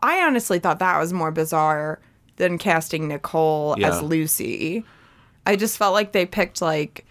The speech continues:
Speaker 1: or they just tried to brainstorm, like, famous
Speaker 2: Pres-
Speaker 1: Spanish-speaking
Speaker 2: Yeah.
Speaker 1: actors.
Speaker 2: Yeah.
Speaker 1: Um,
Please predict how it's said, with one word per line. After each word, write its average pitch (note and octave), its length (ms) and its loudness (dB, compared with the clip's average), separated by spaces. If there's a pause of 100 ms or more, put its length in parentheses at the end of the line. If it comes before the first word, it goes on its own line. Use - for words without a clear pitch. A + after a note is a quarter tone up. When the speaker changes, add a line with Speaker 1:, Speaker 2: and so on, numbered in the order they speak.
(320)
Speaker 1:
or F#3+ 120 2
they F3+ 160 0
just F#3 180 -4
tried E3+ 200 0
to E3+ 40 -4
brainstorm, D#3+ 580 -2
like, - 260 -6 (420)
famous F4+ 880 0 (180)
Speaker 2:
Pres- G#2+ 180 0
Speaker 1:
Spanish-speaking F4 760 0
Speaker 2:
Yeah. C#4 60 0
Speaker 1:
actors. - 840 -4
Speaker 2:
Yeah. F#2+ 280 0 (460)
Speaker 1:
Um, F3 640 0